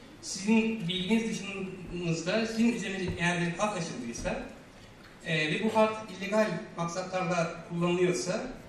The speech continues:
büyük olasılıkla adli mercilerle karşı karşıya kalmanız, e, büyük bir olasılık. Cezai sorumluluğu yazmanın temel sebebi bu idi.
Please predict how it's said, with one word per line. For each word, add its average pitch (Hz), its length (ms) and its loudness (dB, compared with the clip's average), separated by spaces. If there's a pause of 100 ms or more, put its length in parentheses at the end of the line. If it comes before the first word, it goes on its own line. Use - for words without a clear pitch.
(440)
büyük 214 260 0
olasılıkla 214 920 2
adli 185 480 -4
mercilerle 165 720 0 (380)
karşı 175 300 -2
karşıya 160 360 0
kalmanız, 160 540 -2 (240)
e, 160 40 -8 (800)
büyük 170 240 -4
bir 160 140 -6
olasılık. 156 500 -4 (580)
Cezai 190 340 4
sorumluluğu 208 420 2
yazmanın 170 380 4
temel 160 260 2
sebebi 151 280 -2
bu 180 60 -2
idi. - 280 -4